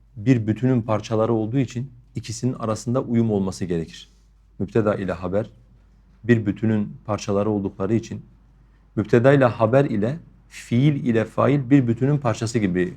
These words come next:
kabul edilir. Tek bileşik gibi düşünebilirsiniz. Aralarında uyum olması gerekir. Uyumdan kastımız neydi? Yani müpteda müfret ise haber de müfret olur. Müpteda tesniye ise haber de tesniye olur. Müpteda cemi ise haber de cemi olur.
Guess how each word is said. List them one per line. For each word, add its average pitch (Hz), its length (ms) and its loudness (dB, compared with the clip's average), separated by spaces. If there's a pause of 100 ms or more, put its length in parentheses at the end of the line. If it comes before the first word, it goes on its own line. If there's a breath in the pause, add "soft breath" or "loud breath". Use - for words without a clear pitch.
kabul 90 260 -2
edilir. 85 240 -4
Tek 95 300 2
bileşik 101 360 0
gibi 92 340 -4
düşünebilirsiniz. 92 840 -6 (560 soft breath)
Aralarında 117 500 6
uyum 120 280 2
olması 95 340 -2
gerekir. 90 420 -6
Uyumdan 131 400 2
kastımız 135 440 -2
neydi? 117 380 0 (460 soft breath)
Yani 123 180 6
müpteda 127 580 4 (320)
müfret 127 340 6
ise 127 280 0 (580)
haber 113 360 6
de 123 200 4 (100)
müfret 110 320 0
olur. 92 220 -2 (260)
Müpteda 117 460 4
tesniye 113 340 -2
ise 113 400 -4
haber 104 320 -2
de 107 100 -6
tesniye 107 340 -4
olur. 95 220 -2
Müpteda 107 440 -2
cemi 104 220 -2
ise 104 180 -4
haber 107 360 -2
de 123 80 2
cemi 107 240 2
olur. - 260 -8